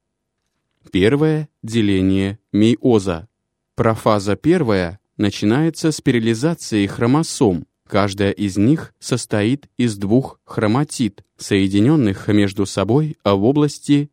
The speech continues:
центромеры. А затем происходит конъюгация, процесс точного и тесного сближения гомологичных хромосом.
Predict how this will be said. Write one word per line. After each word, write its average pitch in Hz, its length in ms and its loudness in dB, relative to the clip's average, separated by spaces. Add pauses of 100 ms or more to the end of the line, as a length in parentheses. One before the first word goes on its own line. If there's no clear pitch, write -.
центромеры. 104 840 -2 (200)
А 95 120 0
затем 143 480 0
происходит 135 800 -2 (120)
конъюгация, 135 1080 0 (200)
процесс 104 520 -4
точного 101 800 -2
и 113 120 -2
тесного 139 560 -2
сближения 120 880 0
гомологичных 113 1040 0
хромосом. 104 760 -2